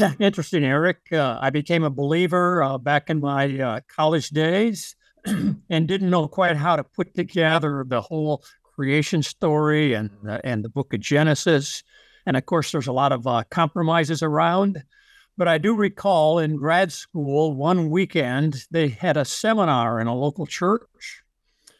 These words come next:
And, uh, this speaker <clears throat> challenged us to consider the idea of a recent supernatural creation.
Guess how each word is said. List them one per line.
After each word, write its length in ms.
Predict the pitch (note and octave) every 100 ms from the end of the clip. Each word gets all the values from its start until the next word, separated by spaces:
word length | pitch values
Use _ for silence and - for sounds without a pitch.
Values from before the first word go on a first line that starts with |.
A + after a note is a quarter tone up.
| _ _ -
And, 220 | D#3+ C#3+
uh, 180 | C3 C3
this 200 | C#3 B2
speaker 880 | - - - C4 - D#3+ A2 B2 - _
<clears throat> 420 | G3 G3 D3+ -
challenged 760 | - - G#3 G#3+ A3+ F3+ C#3 C3+
us 520 | A#2+ A#2 A#2+ - - _ _ -
to 80 |
consider 640 | D#3+ D3+ - - F#3+ F#3+ F3
the 380 | D3 C3 B2+ - _
idea 540 | D#3 D#3 C#3+ G3+ G#3 D3+
of 220 | C3+ C#3
a 100 | C3
recent 580 | A#2 D3 G3 - G#3 G#3+ _ _ _ _ _ _
supernatural 1080 | - G3+ - F#3+ E3+ D#3 D3+ - E3 D#3
creation. 880 | D3+ _ - F3 F#3+ A#3+ - C3+ A2+